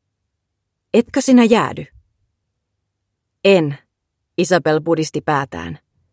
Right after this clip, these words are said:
"Minulla on kuuma." Miehen huulet kaartuivat huvittuneeseen hymyyn ja sitten hän ojensi kätensä.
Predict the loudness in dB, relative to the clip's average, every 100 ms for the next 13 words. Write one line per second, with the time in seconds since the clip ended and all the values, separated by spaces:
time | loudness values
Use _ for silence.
0 | _ _ _ _ _ _ _ 0 4 6
1 | 4 2 0 0 0 0 -4 -12 _ _
2 | _ _ _ _ _ _ _ _ _ _
3 | _ _ _ 0 2 2 0 0 0 -2
4 | -2 0 0 0 -2 -2 -2 0 0 -2
5 | -4 -4 -4 -4 -2 -2 0 -2 -6 -10
6 | _ _ -4 -2 0 -2 0 -2 -2 -2
7 | -2 -4 -6 -6 -8 -12